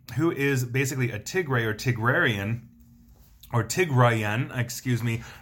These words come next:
he was targeted, uh, basically in a series of Facebook posts the month before, alleging that he had stolen equipment from the university and sold it, and then used the money that he, he got to basically buy property. Now, in his comments,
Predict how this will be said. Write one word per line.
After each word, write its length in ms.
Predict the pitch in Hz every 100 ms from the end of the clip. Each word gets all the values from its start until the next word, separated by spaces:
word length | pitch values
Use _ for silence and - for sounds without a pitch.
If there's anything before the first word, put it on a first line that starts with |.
| -
he 120 | 131
was 160 | 208 -
targeted, 600 | - 185 185 147 123 120
uh, 80 | 123
basically 460 | 123 131 127 123
in 80 | 117
a 40 |
series 440 | 113 - 165 175 170
of 140 | 127
Facebook 520 | - 156 190 - 123
posts 280 | - 123 120
the 80 | -
month 240 | 113 113
before, 460 | - 110 - 214 139
alleging 640 | 131 127 196 240 170 127 123 - -
that 120 | 120
he 140 | 127
had 120 | 185 127
stolen 380 | - 143 151
equipment 420 | 135 127 156 135 127
from 180 | 123
the 80 | 107
university 640 | 104 95 113 180 175 165
and 160 | 113 107
sold 360 | - 233 269 147
it, 200 | 113 113 - -
and 120 | - 135
then 180 | 123 110
used 560 | 117 180 233 196 120
the 60 | 120
money 260 | 139 165
that 180 | 127 117
he, 260 | 117 120 113
he 180 | 110 113
got 380 | 156 180 143
to 100 | 123
basically 380 | 127 120 131 127
buy 260 | 123 104 92
property. 520 | - 139 139 139 98
Now, 260 | 98 107 107
in 100 | 139
his 120 | 135
comments, 520 | - 214 220 131 110